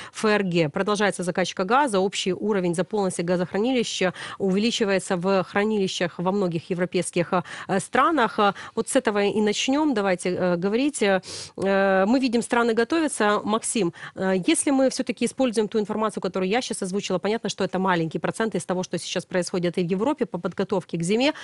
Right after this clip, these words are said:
Вы нам, как аналитик, тоже проведите такой анализ.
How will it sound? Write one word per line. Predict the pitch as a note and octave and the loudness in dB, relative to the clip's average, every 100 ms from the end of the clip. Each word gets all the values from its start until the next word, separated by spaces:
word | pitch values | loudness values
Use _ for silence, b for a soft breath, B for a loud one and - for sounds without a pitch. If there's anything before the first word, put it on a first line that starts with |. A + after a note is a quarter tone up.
| B B | B B
Вы | F#3 F#3 C4+ B3+ - | -2 2 4 4 4
нам, | G#3 G3+ | 2 2
как | - G3+ | 0 -2
аналитик, | - G#3+ A3 G#3 F#3+ - | 0 0 0 0 -2 -2
тоже | A3+ F#3+ | 0 -2
проведите | F3+ F#3+ G3 B3+ - | 0 -2 -2 -2 -2
такой | G3+ - G3 | -2 0 0
анализ. | F#3+ G3 F#3+ F3 E3+ - | 2 2 4 2 0 0